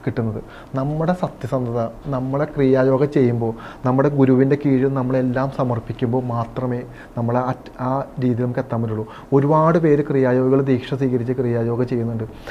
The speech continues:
അവരൊന്നും എന്തുകൊണ്ട് ആ മേഖലയിലോട്ട് എത്തുന്നില്ല എന്ന് പറഞ്ഞു കഴിഞ്ഞാൽ അവരെപ്പോഴും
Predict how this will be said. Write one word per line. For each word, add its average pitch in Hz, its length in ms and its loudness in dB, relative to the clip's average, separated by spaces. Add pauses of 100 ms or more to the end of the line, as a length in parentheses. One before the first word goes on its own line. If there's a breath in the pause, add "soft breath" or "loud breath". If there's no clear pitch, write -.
(140 loud breath)
അവരൊന്നും 160 600 8
എന്തുകൊണ്ട് 139 480 2
ആ 151 100 0
മേഖലയിലോട്ട് 127 440 0
എത്തുന്നില്ല 135 380 2
എന്ന് 123 120 0
പറഞ്ഞു 120 160 -2
കഴിഞ്ഞാൽ 117 180 -4 (280 loud breath)
അവരെപ്പോഴും 147 760 6